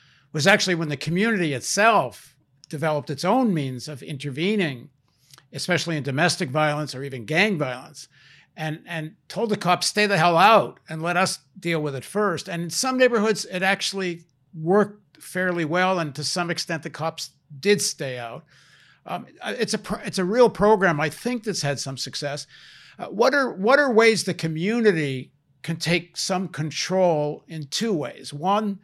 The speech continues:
control of their own neighborhoods and,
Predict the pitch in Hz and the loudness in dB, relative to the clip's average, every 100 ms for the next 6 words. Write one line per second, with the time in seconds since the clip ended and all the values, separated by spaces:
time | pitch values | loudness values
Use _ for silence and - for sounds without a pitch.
0 | _ _ _ _ _ - 165 170 208 175 | _ _ _ _ _ -8 -4 2 4 4
1 | 185 165 151 180 196 165 120 123 113 160 | 2 2 2 6 6 6 0 -2 -4 -8
2 | - - - 147 147 | -12 -14 -12 -10 -10